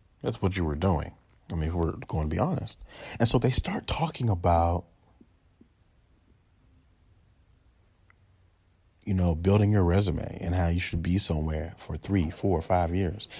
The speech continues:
And then they also talk about within Wells Fargo, once you take a position, you can't post out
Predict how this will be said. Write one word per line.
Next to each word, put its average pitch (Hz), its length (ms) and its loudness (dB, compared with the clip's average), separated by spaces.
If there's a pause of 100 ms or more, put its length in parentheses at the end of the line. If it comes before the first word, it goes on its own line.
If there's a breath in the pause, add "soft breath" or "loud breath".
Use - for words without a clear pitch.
And - 140 0
then 95 80 6
they 87 100 4
also 90 260 4
talk 90 260 4
about 80 380 2 (360 loud breath)
within 92 340 4
Wells 87 220 4
Fargo, 101 680 2 (1080)
once 98 220 2
you 104 80 4
take 90 180 2
a 85 40 2
position, 82 420 2
you 80 100 2
can't - 400 0
post - 460 0
out 107 380 4